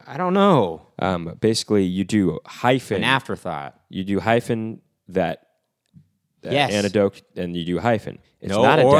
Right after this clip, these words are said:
Speaker 2: dash.
Speaker 1: no, you could also just do hy-, hyphen and
Speaker 2: No,
Speaker 1: then the rest.
Speaker 2: so,
Speaker 1: And you don't even have to.
Speaker 2: so, but my point is, if you just hit a dash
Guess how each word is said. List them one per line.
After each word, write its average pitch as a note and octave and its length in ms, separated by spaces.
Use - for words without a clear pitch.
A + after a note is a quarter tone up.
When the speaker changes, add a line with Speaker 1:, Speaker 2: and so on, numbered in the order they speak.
Speaker 2:
dash. - 160
Speaker 1:
no, G2 240
you A#2 160
could B2+ 100
also B2+ 260
just F#2+ 220
do F2+ 140
hy-, - 180
hyphen F#2+ 720
and A#2+ 100
Speaker 2:
No, A2 60
Speaker 1:
then F2 160
the E2+ 100
rest. F#2 240
Speaker 2:
so, G2 240
Speaker 1:
And F2+ 100
you E2+ 80
don't E2+ 120
even D#2+ 180
have D#2+ 140
to. - 80
Speaker 2:
so, G2 460
but - 260
my F2+ 140
point A#2 320
is, D#2+ 280
if - 200
you A2+ 120
just A2+ 220
hit A2 160
a F#2 80
dash F#2 580